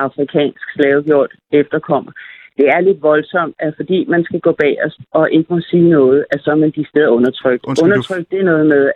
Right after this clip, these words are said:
Speaker 1: at man ikke har nogen rettigheder, ikke har nogen stemmeret, ikke har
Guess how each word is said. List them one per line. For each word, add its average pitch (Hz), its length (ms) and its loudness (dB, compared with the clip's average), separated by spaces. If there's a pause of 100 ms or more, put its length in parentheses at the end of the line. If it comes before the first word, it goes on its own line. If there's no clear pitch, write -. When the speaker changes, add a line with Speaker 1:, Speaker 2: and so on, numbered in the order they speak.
Speaker 1:
at - 120 -8
man 143 220 0 (380)
ikke 180 160 0
har 190 140 0
nogen 143 100 2 (100)
rettigheder, 151 480 -2
ikke 160 200 -2
har 170 100 -6
nogen 143 100 -6
stemmeret, 143 560 -2
ikke 156 200 -4
har 165 40 -6